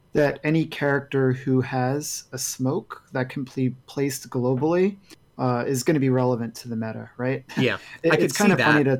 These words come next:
Speaker 1: talk about that kind of thing because we're so early on in the life of Valorant, and there are still, uh, so few characters actually available.
Speaker 2: Yeah, I could, I, I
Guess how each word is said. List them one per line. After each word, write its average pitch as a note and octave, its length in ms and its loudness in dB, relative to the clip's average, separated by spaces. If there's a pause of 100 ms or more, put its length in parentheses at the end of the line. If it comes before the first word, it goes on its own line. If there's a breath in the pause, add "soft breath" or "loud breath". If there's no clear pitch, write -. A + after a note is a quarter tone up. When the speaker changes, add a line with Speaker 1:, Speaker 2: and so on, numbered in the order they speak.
(100)
Speaker 1:
talk C3 180 -2
about B2+ 280 -2
that C3 140 -2
kind B2+ 200 0
of B2 100 -2
thing B2+ 200 0
because B2 360 -6
we're B2+ 120 -6
so C#3+ 300 0
early C3 320 0
on B2 220 0
in A#2+ 80 0
the A#2+ 80 -2
life A#2 400 -4
of B2+ 100 -6
Valorant, C#3+ 460 0
and C#3 120 -6
there D3 140 -6
are E3 200 -2
still, B2+ 480 -2 (420)
uh, B2+ 200 -2
so A3+ 320 0
few C#3 460 0
characters B2 880 -4
actually B2 380 -6
available. G#2 560 -8 (200)
Speaker 2:
Yeah, G2+ 280 -2 (260 soft breath)
I B2+ 60 -2
could, D3 220 0
I, A#2+ 260 0
I A#2+ 280 0